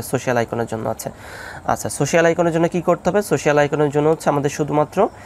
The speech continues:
ইউআরএলগুলো change করতে হবে। So আমি একটু দেখে নিই যে আমার Facebook URL লিঙ্কটা, আহ, আহ, Facebook-এর জন্য কী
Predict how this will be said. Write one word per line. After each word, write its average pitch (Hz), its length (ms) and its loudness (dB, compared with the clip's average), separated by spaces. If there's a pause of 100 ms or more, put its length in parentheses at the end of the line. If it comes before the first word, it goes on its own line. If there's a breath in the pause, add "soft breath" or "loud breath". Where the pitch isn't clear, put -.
(300 loud breath)
ইউআরএলগুলো 160 640 6
change 120 300 -2
করতে - 280 -4
হবে। - 140 -6 (180)
So 131 60 4
আমি 135 120 4
একটু 143 160 -2
দেখে 160 220 2
নিই 123 120 0
যে 127 100 0
আমার 123 200 2
Facebook 143 420 0
URL 143 380 2 (500 loud breath)
লিঙ্কটা, 131 300 2
আহ, - 260 -2
আহ, 135 580 0
Facebook-এর 143 380 0
জন্য 139 260 2
কী 170 160 0